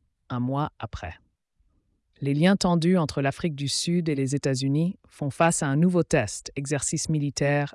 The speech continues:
avec la Chine, l'Iran et la Russie. Il est fou,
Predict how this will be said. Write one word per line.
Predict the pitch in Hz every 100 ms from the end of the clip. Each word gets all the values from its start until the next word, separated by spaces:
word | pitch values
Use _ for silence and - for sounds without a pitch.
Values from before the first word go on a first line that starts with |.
| -
avec | 123 113
la | 101
Chine, | - - 151 151 156 -
l'Iran | 135 143 143 147 151 _ -
et | 131
la | 117
Russie. | 117 - - 82 _ _ _ _ _ _ _ _ _ _ _ _ _ _ _ _ _ _ _ _ -
Il | 151 139
est |
fou, | - - 196